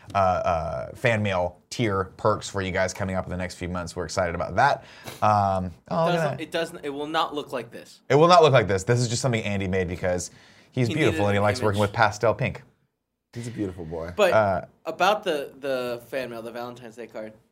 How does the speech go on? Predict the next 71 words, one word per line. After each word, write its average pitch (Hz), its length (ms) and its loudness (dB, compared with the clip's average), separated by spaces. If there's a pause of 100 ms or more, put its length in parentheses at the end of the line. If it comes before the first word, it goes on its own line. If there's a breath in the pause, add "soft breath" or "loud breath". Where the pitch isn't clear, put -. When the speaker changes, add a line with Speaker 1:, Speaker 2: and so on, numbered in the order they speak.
Speaker 2:
do 156 80 -18
you 170 80 -12
know 175 140 -8
that 175 160 -14
there's 156 180 -12
gonna 151 140 -16
be 147 120 -14
seven 147 420 -10
different 143 280 -16
cards 156 300 -12
that 165 80 -12
go 160 160 -12
out? - 240 -10
Speaker 1:
I 104 300 6
assume 151 260 2
so, 139 140 4
'cause 120 80 8
Speaker 3:
Seven 110 120 4
Speaker 1:
we 117 60 4
Speaker 3:
different 123 260 4
Speaker 1:
took 120 100 2
seven, 107 180 4
Speaker 3:
cards? 104 120 -6
Speaker 1:
seven 113 180 4
Speaker 2:
Yeah. 107 60 2
Speaker 1:
different 95 180 -2
pictures. 117 320 0
Spoilers. 113 440 0
Speaker 3:
One 135 160 2
for 120 120 -6
each 110 200 -4
of 139 100 -4
us? 95 160 -2
Speaker 1:
I'm 87 60 -4
one 101 100 0
of - 80 -2
Speaker 2:
One 87 100 -6
Speaker 1:
them. 156 80 -8
Speaker 2:
for 156 60 -10
each 180 160 -12
of 135 100 -12
us. 131 220 -14
Speaker 3:
Oh, 90 120 -2
that's 98 120 -2
Speaker 1:
There 95 60 4
Speaker 2:
So - 60 6
Speaker 1:
you - 40 0
go. - 140 2
Speaker 2:
who 208 80 2
will 226 60 2 (120)
Speaker 3:
adorable. 196 100 0
Speaker 2:
you 247 120 -4
get? 147 380 0 (760 loud breath)
Speaker 1:
Who 240 200 2
will 262 140 6
be 208 120 4
your 180 200 6
Valentine 123 680 4 (280)
for 110 260 2
Valentine's 98 500 0
Day? 85 160 -4
Will 90 120 -2
it 90 60 -2
be 92 100 -4
me? 135 300 -2 (160)
Will 95 140 -2
it 85 60 -4
be 95 100 -2
this 101 160 -2
baby 101 260 -2
blue? 117 240 -2